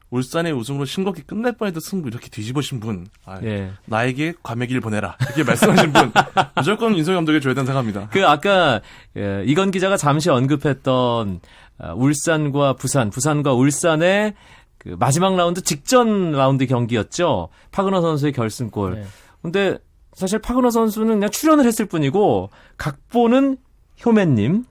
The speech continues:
Speaker 2: 윤석열 감독이 쓴 거예요.
Speaker 3: 그렇죠.
Speaker 1: 예.
Speaker 3: 거기다가 특히나 마지막에 윤석열 감독 같은 경우에 정말 저희가 엄지를 치켜 세울 수밖에 없었던 게, 그날 경기에서 부산이 승리하고 난 다음에 기자회견을 했거든요. 다 끝나고 그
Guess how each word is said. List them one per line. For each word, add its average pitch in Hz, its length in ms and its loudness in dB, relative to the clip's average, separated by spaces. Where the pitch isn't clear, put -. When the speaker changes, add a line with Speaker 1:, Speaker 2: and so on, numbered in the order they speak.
Speaker 2:
윤석열 180 320 4
감독이 123 280 2
쓴 202 200 -2
거예요. 87 440 0
Speaker 3:
그렇죠. 120 520 -10
Speaker 1:
예. 123 40 -4
Speaker 3:
거기다가 143 440 -2
특히나 165 480 -4
마지막에 156 760 -2
윤석열 156 320 -2
감독 147 240 -2
같은 143 300 -4
경우에 139 380 -2
정말 165 320 0
저희가 143 260 0
엄지를 175 880 -2
치켜 - 320 -4
세울 233 220 -6
수밖에 208 300 -4
없었던 131 400 -4
게, 131 240 -2
그날 214 320 2
경기에서 170 800 0
부산이 175 360 -2
승리하고 190 400 0
난 120 240 0
다음에 123 380 -2
기자회견을 180 460 0
했거든요. 120 440 -4
다 - 280 -8
끝나고 156 580 0
그 220 260 -4